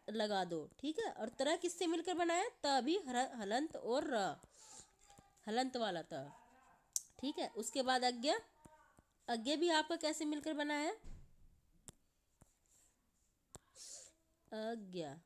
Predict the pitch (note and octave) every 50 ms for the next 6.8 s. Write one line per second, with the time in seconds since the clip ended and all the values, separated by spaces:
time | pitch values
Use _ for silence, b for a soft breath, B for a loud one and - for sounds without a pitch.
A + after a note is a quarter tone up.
0 | _ - - - - G#3 A3 A3 C4+ D4 - D4+ C#4 C#4+ D4+ C#4+ C#4+ C#4+ C#4 D4+
1 | D4+ C4 C4 C#4+ C#4 C#4 C#4 C#4 C#4 C#4 C4+ - - F#4 G#4 A4 - _ _ b
2 | b b b b b _ _ _ _ _ _ _ _ _ - F#3+ F3 F#3+ G#3 G#3
3 | G3 G3 A#3+ D#4 F4+ - - G3+ G3+ G3 A3 C#4 G4 A4+ - - _ _ _ _
4 | _ _ _ _ _ _ _ _ _ _ _ _ _ _ _ _ _ _ - _
5 | _ _ _ _ _ _ _ _ _ _ _ - F#3 E3+ F3 G3 F#3+ E3+ D#3+ F3
6 | A#3 E4+ G4+ - _ - - _ _ _ - F#3+ F#3 F3 F#3 A#3